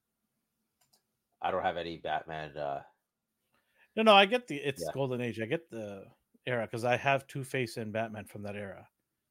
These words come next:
Speaker 2: And I li-, I liked both of those. It reminds me of, um, you know, the sixties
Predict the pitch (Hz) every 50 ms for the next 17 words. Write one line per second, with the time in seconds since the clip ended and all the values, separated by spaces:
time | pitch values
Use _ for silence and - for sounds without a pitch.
0 | _ _ - 131 143 151 165 160 151 - 151 165 175 170 165 - - _ - 139
1 | 127 - 139 113 123 127 123 110 98 95 104 - - - - _ _ _ _ _
2 | _ _ _ _ _ _ _ _ _ _ _ _ _ _ _ _ _ _ _ _
3 | _ _ _ _ _ _ _ _ _ _ _ _ _ _ _ _ _ _ _ _
4 | _ _ _ _ _ _ _ - 131 127 131 131 127 135 139 143 139 113 123 135
5 | 131 127 120 117 113 107 - - - 120 113 107 107 104 101 98 98 _ _ _
6 | _ _ _ - 131 120 110 101 98 - - 131 - - - 117 113 104 - -
7 | -